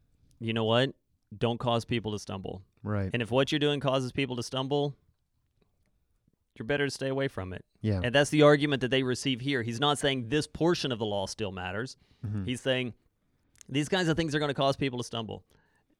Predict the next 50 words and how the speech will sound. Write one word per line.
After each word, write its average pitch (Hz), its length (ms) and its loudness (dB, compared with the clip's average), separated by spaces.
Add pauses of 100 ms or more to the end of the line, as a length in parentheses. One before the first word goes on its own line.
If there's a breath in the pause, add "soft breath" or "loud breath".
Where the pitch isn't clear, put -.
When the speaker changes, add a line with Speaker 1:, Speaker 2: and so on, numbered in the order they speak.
(260)
Speaker 1:
Don't 131 220 2
cause 113 220 -2
people 117 200 -4
to 107 60 -6
stumble. 95 420 -8 (160)
Speaker 2:
Mm-hmm. 107 160 -4
Speaker 1:
Seek 123 320 -2
peace 123 420 -6 (460)
within 113 600 0 (140)
the 113 100 -4
church. 98 340 -8 (220 soft breath)
At 135 80 0
the 143 80 4
same 175 240 2
time, 123 220 2
that 131 140 4
is 110 140 0
not 117 340 2
license 110 760 -6
for 107 140 -8
people 110 320 -6
to 104 80 -6
say, 107 300 -4
"Oh, 127 140 -2
you're 120 100 -4
causing 113 300 -2
me 107 80 -6
to 101 80 -8
stumble, 101 340 -8
so 101 180 -8
change 107 360 -6
everything 104 300 -6
that 101 60 -10
you're 101 140 -8
doing 101 260 -6
to 95 60 -10
the 95 80 -8
way 95 120 -6
that 92 120 -8
I 92 120 -8
want 95 220 -12
you - 60 -14
to 78 80 -16
do 85 80 -12
it." - 160 -14 (140)
Speaker 2:
Right. 95 420 -2 (400)
Speaker 1:
Um, 92 360 -10 (440)
keep 180 220 0
in 160 80 2
mind, 123 520 -2